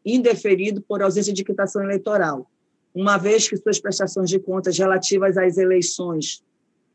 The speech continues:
no caso da Liciane Moura de Lima, às eleições de dois mil e dezoito, e de Patrícia de Araújo Pompeu Costa, nas eleições de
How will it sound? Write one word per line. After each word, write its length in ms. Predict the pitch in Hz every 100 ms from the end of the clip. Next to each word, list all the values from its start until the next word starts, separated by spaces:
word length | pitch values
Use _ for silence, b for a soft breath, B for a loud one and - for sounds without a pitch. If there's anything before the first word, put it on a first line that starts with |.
| _
no 160 | 175 190
caso 520 | 185 190 185 170 180
da 260 | 175 175 -
Liciane 800 | 170 196 196 - 202 226 240 233
Moura 480 | 208 190 196 190 175
de 160 | 180
Lima, 520 | 180 180 175 170 156 -
às 320 | 160 170 160
eleições 420 | 180 175 180 180
de 60 | 170
dois 220 | 185 165
mil 140 | 185
e 20 | 185
dezoito, 800 | 180 160 190 214 247 - 254 - _ _ _ _ -
e 220 | 196 214
de 180 | 175 208
Patrícia 480 | 202 190 214 214
de 120 | 220 208
Araújo 420 | 202 202 202 190
Pompeu 400 | 190 185 190 190
Costa, 480 | - 190 214 208 214
nas 220 | 202 190
eleições 520 | 196 196 190 190 196
de 220 | 185 180